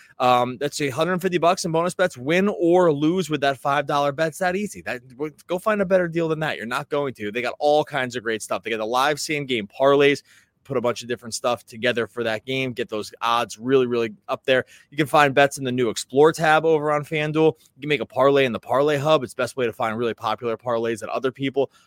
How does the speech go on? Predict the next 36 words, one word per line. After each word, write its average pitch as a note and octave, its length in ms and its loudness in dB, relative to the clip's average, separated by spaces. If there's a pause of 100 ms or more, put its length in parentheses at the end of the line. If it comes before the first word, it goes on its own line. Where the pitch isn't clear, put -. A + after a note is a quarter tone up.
(100)
are G#2+ 80 -4
putting C3+ 340 0
in, A2+ 100 -6
so F3 260 4
much A#2+ 260 -4
more. G2 160 -6
I F2 60 -6
mean, F#2 160 -10
over-unders, A2+ 720 0 (240)
all B2+ 220 4
the B2 100 -4
different A#2 340 -4
stuff, A2+ 320 -2
uh, G2+ 360 -2
lines, B2+ 560 0
player C3 340 -2
props. A#2 400 -2
It's - 200 -16
all E3+ 280 8
there A2 240 -2
for - 140 -16
you G2 180 -6 (260)
on B2+ 240 0
FanDuel. A#2+ 460 -6
Visit B2 300 -6
fanduel B2 340 -6
dot A#2+ 160 0
com G#2 240 -8
slash A2 500 -4
locked B2 460 2
on G#2 320 -4 (300)
and A2+ 180 -6
make C#3 380 2
your C3 260 0
first D#3 400 -2
bet A#2+ 220 0